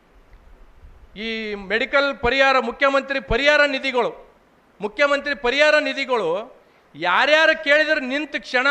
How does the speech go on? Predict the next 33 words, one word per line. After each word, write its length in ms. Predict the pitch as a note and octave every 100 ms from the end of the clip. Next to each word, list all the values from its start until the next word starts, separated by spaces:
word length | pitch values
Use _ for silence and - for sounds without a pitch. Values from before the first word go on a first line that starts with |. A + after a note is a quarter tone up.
| C4+
ಒಂದು 300 | A#3+ C4 C4
ಕೋಟಿ 360 | - C4 C4+
ರೂಪಾಯಿಗೂ 440 | C4 A3 C4+ C4+ C4
ಹೆಚ್ಚು 380 | A3 A3+ - D4+
ಏನಪ್ಪ 260 | C#4+ -
ಅಂತಾರೆ 240 | C4 C4+ C4
ಒಂದೇ 440 | G#3+ A#3 C#4 C#4+
ದಿನ 100 | C4+
ಏನಪ್ಪ 280 | C4 B3 B3
ಅಂದ್ರೆ 160 | B3
ಕೊಟ್ಟಿದ್ದಾರೆ 520 | A#3+ A3+ A#3 G#3+ G#3 F3
ಸರ್. 180 | C#3 - _ _ _ _ _ _ _ - - _ _ _ _ _ _ - _ _ D#3+
ಇವತ್ತು 300 | A3+ B3 C4
ಎಂಟನೇ, 440 | A3+ A#3+ - C#4
ಏಳನೇ 400 | A#3+ B3 C#4 C#4+
ತಿಂಗಳ, 320 | C#4+ C4+ C#4+ C4+ A3+ - -
ಈಗ 180 | F3+ A#3
ಮೊನ್ನೆ 260 | G#3+ G#3+ B3+
ಒಂದೂವರೆ 420 | A#3+ A#3+ B3+ B3
ತಿಂಗಳಾಯ್ತು, 520 | - B3 C4 C4+ C4+
ಮೂರು 240 | A3+ B3 A#3
ಜನಕ್ಕೆ 300 | A#3 B3+ B3+
ಚೆಕ್ 280 | A3+ A3+
ಬಂದದ. 300 | B3+ B3 A#3 B3+
ಆರು 400 | A#3+ G#3+ B3 B3
ತಿಂಗಳ 220 | A#3+ B3
ಈ 140 | C4+ A#3+
ಸರ್ಕಾರದಾಗ 580 | G#3+ G#3 A#3+ A#3+ A#3+
ಮುಖ್ಯಮಂತ್ರಿ 540 | A#3+ A3 A#3+ A#3 A3+ A#3
ಪರಿಹಾರ 360 | A3+ G#3+ A3+
ನಿಧಿ 280 | G#3+ G#3 A3
ದುಡ್ಡೇ 260 | F#3 G3 A3+
ಕೊಟ್ಟಿಲ್ಲ. 400 | A3 G3 E3